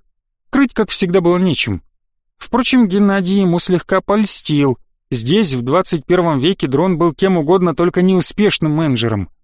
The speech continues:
«Вот именно это я имел в виду, когда упомянул, что жду толковых идей, а не тех, что сразу приходят в голову», продолжил Геннадий.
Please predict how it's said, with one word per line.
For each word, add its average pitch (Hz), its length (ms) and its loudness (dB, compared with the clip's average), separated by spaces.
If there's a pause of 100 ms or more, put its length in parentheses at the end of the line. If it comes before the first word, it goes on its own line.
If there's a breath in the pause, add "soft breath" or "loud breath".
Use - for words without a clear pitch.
(600)
«Вот 156 340 0
именно 196 360 2
это 185 340 0
я 180 200 2
имел 185 280 0
в 143 40 -2
виду, 175 300 0
когда 175 300 0
упомянул, 175 480 0
что - 240 0
жду 147 240 -2
толковых 185 580 0
идей, 175 340 2
а 160 40 0
не 214 160 4
тех, 196 240 0
что - 180 0
сразу 170 320 0
приходят 165 420 -2
в 131 60 -4
голову», 156 340 2
продолжил 151 520 0
Геннадий. 143 560 -2